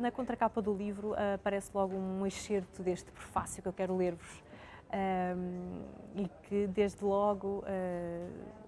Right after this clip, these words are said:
mostra como este prefácio também é especial e como ela também é especial. E que diz assim:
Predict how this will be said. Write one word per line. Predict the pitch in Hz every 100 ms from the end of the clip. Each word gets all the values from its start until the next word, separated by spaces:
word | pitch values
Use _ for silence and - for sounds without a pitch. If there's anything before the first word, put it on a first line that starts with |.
| - -
mostra | 190 208 202 - 190
como | - 196
este | 190 -
prefácio | - - - -
também | 180 175
é |
especial | 180 - - 190 180
e | 180
como | 196 185
ela | 185 175
também | 170 175 170
é | 165
especial. | - - - 170 - - - - -
E | 226
que | 208
diz | 220
assim: | 202 - 175